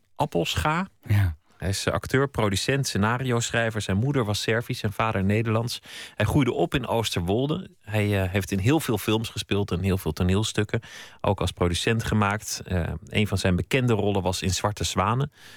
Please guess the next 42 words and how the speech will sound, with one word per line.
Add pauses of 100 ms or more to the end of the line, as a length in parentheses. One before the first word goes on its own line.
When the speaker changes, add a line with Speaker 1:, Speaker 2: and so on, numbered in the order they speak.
(120)
Speaker 1:
samen
met,
eh,
Carice
van
Houten. (500)
Eh,
een
van
de
films
die
hij
ook (460)
maakte
en
waar
hij
in
speelde
was
Hunting
en
Zoon,
waarin
hij,
eh, (100)
de
hoofdrol
speelde
samen
met
zijn
geliefde
Maria
Kraakman. (300)
Speaker 2:
Hm. (240)
Speaker 1:
Welkom,
eh, (140)
Dragan. (200)
Speaker 2:
Hey. (920)
Speaker 1:
Ja,